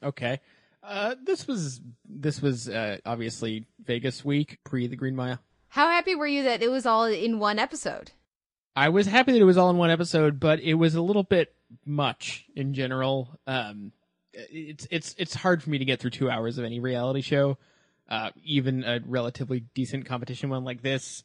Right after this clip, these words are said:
Speaker 1: A lot of it just felt really arbitrary to me. Like, for instance, the whole,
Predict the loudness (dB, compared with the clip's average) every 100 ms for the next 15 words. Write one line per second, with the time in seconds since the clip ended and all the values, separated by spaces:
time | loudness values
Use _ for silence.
0 | _ -12 -8 -6 -2 -2 -2 -2 -6 -4
1 | -4 0 0 0 0 -2 -2 -4 -6 -8
2 | -8 -8 -6 -6 -4 -2 -2 -2 -6 -4
3 | -8 -2 0 0 0